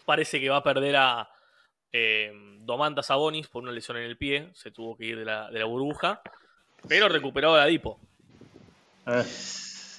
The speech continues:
Speaker 2: Y, pero ¿cómo está Oladipo? Hace mucho que no juega también.
Speaker 1: Sí, hoy, hoy volvió a jugar después de mucho tiempo,
Speaker 2: Sí, ¿cómo le fue?
Speaker 1: pero, eh, ya te voy a decir cómo le fue. Pero a mí me gusta mucho Miami, cómo juega.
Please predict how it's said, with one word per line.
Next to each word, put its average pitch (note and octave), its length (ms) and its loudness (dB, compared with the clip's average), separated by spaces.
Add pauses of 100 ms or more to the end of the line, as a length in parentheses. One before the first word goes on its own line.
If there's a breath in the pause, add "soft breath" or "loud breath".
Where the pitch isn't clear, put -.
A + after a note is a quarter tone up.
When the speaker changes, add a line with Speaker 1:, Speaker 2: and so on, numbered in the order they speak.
(160)
Speaker 2:
Y, A#2 160 -8
pero G#2 160 -6
¿cómo A2+ 180 -4
está G#2+ 180 -4
Oladipo? F#2+ 480 -8 (640)
Hace - 180 -10
mucho A2+ 320 -8
que F#2+ 80 -12
no F#2 100 -8
juega F#2+ 340 -8 (120)
también. F#2+ 320 -14 (140)
Speaker 1:
Sí, D3 300 -2
hoy, D#3 320 0
hoy D#3 140 0
volvió C#3+ 320 0
a - 20 2
jugar C#3+ 340 0
después C3 300 -6
de B2+ 60 -4
mucho C3+ 220 -6
tiempo, F3+ 520 -2
Speaker 2:
Sí, G2 240 -16
¿cómo G#2+ 180 -6
le G2 100 -4
fue? - 160 -8
Speaker 1:
pero, D#3 240 0 (680)
eh, - 100 -16 (840)
ya - 160 -12
te A#2 80 -14
voy A2 120 -12
a G2+ 40 -12
decir G2+ 260 -18
cómo F#2+ 200 -20
le G#2 80 -14
fue. - 140 -14 (260)
Pero C3 140 0
a - 20 2
mí D#3+ 80 0
me E3 100 6
gusta E3 260 8
mucho D3+ 360 4
Miami, C3+ 380 4
cómo A#2 200 -2
juega. B2 380 4